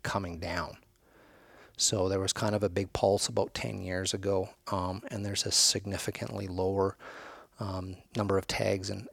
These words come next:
and harvest happening right now. So, and like I said earlier, the proportion of the moose harvest in those zones, um, is, like, an order of magnitude lower than it was, um, ten years ago. So,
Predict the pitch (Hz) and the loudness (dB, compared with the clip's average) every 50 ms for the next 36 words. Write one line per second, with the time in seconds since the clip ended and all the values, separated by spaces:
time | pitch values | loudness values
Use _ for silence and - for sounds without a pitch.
0 | - - 95 95 98 95 - - - 95 95 95 101 - - - 110 110 - 120 | -6 -6 -4 -4 -4 -6 -4 0 4 4 4 4 4 2 2 2 2 0 0 -2
1 | 101 98 92 92 95 101 - - 98 95 92 92 92 - - - - - - 110 | -6 -6 -4 -6 -6 -6 -6 -6 -4 -4 -2 -2 0 0 0 0 0 -2 -4 -6
2 | - - - - 113 104 107 - - 120 113 98 95 - - - 101 101 - - | -8 -10 -6 -4 -4 -2 -2 -2 2 2 2 4 4 4 4 2 2 -2 -2 -2
3 | - 101 95 101 104 101 98 95 92 95 104 - - - - - _ - - - | 0 0 0 2 0 0 0 -2 -2 -4 -6 -8 -6 -6 -6 -6 _ -4 -6 -4
4 | - - 113 113 113 113 - - - 113 98 92 95 - - - - - - - | 2 6 8 8 8 8 6 4 4 2 2 0 -4 -8 -14 -20 -20 -20 -20 -20
5 | - - - - - - _ _ - - 113 101 101 95 95 98 101 98 98 98 | -20 -20 -20 -20 -20 -20 _ _ 0 2 4 4 4 4 2 -2 -4 -4 -2 0
6 | 101 104 101 - - - - 98 95 98 95 95 95 - - - - - - 117 | 0 2 2 2 2 4 6 6 6 6 4 4 2 2 2 0 -2 -6 -6 -6
7 | 104 98 98 98 95 90 - 101 92 92 95 95 95 98 101 98 - - - - | -4 -4 -4 -4 -4 -4 -2 -2 -2 0 0 0 -2 -2 -2 0 2 2 2 0
8 | - _ - - 98 92 92 92 95 92 92 95 - - - - - 107 98 95 | -2 _ -6 -4 -2 -2 -2 -2 -4 -6 -8 -10 -12 -16 -10 -4 -2 -2 0 0
9 | 95 92 - - 107 - - - 113 98 95 95 95 92 95 92 92 92 92 95 | 0 -2 -2 -4 -10 -10 -8 -4 -2 0 0 0 0 0 -2 -4 -4 -4 -4 -6
10 | 92 90 95 95 - - 104 - 95 90 98 101 101 104 104 101 110 110 110 - | -6 -6 -8 -8 -8 -6 -6 -6 -4 -4 -4 -4 -4 -6 -6 -8 -8 -10 -10 -6
11 | - 98 95 95 92 - - - - - - - 120 95 92 92 92 95 - - | -4 -4 -2 -2 -2 -2 -4 -4 -6 -8 -8 -6 -6 -4 -4 -6 -8 -10 -10 -8
12 | - - 104 95 95 92 92 92 90 - 110 101 98 95 98 98 110 - - - | -6 -6 -6 -6 -6 -6 -6 -4 -4 -4 -4 -4 -2 -2 -4 -4 -6 -6 -6 -6
13 | - | -6